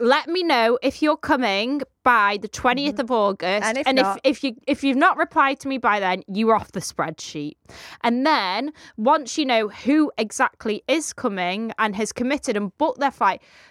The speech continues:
Speaker 1: Also, do you know what really pisses me off? When I do, like, events where I have to do, like, menu choices, da, da, da, da, da, people that don't get back to me, so I knock them off the list, and then they message me, like, a week before, like,
Speaker 2: Yeah, yeah,
Speaker 1: "Oh,
Speaker 2: yeah.
Speaker 1: I want this,"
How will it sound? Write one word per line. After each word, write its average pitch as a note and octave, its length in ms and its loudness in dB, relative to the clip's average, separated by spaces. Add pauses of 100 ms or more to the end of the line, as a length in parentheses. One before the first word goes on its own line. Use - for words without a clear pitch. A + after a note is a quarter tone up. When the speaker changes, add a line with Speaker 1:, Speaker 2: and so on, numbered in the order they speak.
(120)
Speaker 1:
Also, D4 540 0 (360)
do - 100 -8
you D4+ 60 0
know D#4+ 80 2
what B3+ 140 -2
really C#4 240 -2
pisses B3 340 -10
me F#3 140 -8
off? D3 160 -6
When A#3 200 -2
I B3+ 280 -2
do, A3 300 -6
like, F#3 360 -2
events G3 560 -6
where F#3 220 -2
I F3+ 40 -8
have F#3 200 -4
to - 80 -20
do, G3 100 -6
like, F3 320 -4
menu F#3+ 340 -8
choices, F3+ 520 -6
da, - 160 -16
da, F3 140 -14
da, E3+ 140 -10
da, E3 80 -10
da, E3 340 -6 (600)
people B3+ 360 -4
that G#3+ 240 -6
don't A#3 220 -2
get G#3 160 -4
back - 180 -4
to - 100 -16
me, F3 80 -10
so - 160 -6
I F3+ 60 0
knock G#3 320 -6
them F#3 140 -8
off F3 180 -10
the F3+ 100 -8
list, - 560 -10
and G#3 160 -6
then G#3 140 -4
they G#3 60 -8
message G3+ 460 -10
me, F#3+ 80 -12
like, F3 220 -4
a G3+ 40 -14
week F#3 220 -10
before, F#3 300 -6
like, F#3 160 -2
Speaker 2:
Yeah, F#3+ 340 -2
yeah, G3 180 4
Speaker 1:
"Oh, D4 40 4
Speaker 2:
yeah. D4+ 60 4
Speaker 1:
I D4+ 200 2
want C#4+ 300 -2
this," C4+ 200 0